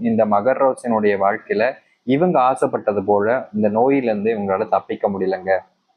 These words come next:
புது புது நோய்களும் உடல் உபாதைகளும் அதிகமாவே வந்துகிட்டே தான் இருக்கு. இந்த நோய்கள் வரக்கூடிய நேரங்கள்ல நம்ம ஏண்டா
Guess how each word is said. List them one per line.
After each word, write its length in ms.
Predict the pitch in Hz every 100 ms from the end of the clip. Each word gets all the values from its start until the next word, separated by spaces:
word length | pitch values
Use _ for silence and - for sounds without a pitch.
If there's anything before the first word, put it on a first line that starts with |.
| _ _ _ _ _ - - _ -
புது 180 | 175 220
புது 240 | 185 160 147
நோய்களும் 600 | 139 170 175 135 123 160
உடல் 280 | 110 135 151
உபாதைகளும் 580 | 113 127 131 113 110 127
அதிகமாவே 560 | 98 107 135 135 107 110
வந்துகிட்டே 400 | 110 98 98 98
தான் 160 | 98 98
இருக்கு. 260 | 87 - 95 - - _
இந்த 140 | 160 151
நோய்கள் 420 | 160 220 202 175
வரக்கூடிய 460 | 135 131 139 139 131
நேரங்கள்ல 480 | 120 120 120 113 127
நம்ம 240 | 113 107
ஏண்டா 300 | 107 113 117